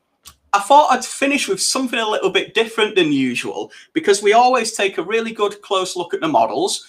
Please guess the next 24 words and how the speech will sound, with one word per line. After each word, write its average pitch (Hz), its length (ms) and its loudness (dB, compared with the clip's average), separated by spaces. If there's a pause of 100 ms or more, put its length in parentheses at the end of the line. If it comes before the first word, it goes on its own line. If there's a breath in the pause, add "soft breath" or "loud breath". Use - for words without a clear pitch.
(140 loud breath)
We 156 140 2
always 180 380 4
see 165 140 2
some 147 320 -4
absolutely 180 520 0
fantastic 151 840 -2
archive 147 560 2
images 160 500 0
that - 140 -6
we 156 80 -4
put - 260 -8
on 139 160 2
the 131 140 -2
stream 135 420 -4
for 131 240 2
you 110 140 -6
too, 202 320 -2 (440 loud breath)
but 254 260 2 (120)
we 233 160 -4
never 262 300 -4
really 240 280 -4
get 220 220 -6
to 185 120 -12
compare 180 600 2